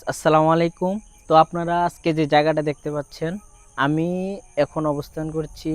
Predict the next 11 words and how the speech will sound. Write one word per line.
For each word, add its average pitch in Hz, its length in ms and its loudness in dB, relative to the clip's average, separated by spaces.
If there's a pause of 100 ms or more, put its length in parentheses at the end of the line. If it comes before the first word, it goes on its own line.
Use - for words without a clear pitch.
আহ, 120 1600 -6
শিকারপুর, 151 600 -2
আহ, 131 600 -2
শিকারপুর 143 540 -4
গ্রামে, 147 420 -2
আহ, - 1120 -12 (100)
বুড়িচং 151 580 -4
থানা, 165 440 -6
কুমিল্লা 147 360 0
জেলা, 139 320 -4
শিকারপুর 143 720 -8